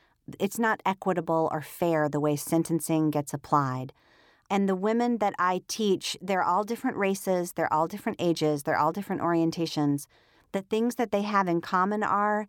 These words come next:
ninety-nine point nine percent of them come out of grinding poverty, and ninety-nine percent of them come out of extremely disordered family units.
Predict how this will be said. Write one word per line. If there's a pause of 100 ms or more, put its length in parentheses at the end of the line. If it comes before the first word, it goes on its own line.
(320)
ninety-nine
point
nine
percent
of
them
come
out
of
grinding
poverty, (360)
and
ninety-nine
percent
of
them
come
out
of
extremely
disordered (100)
family
units.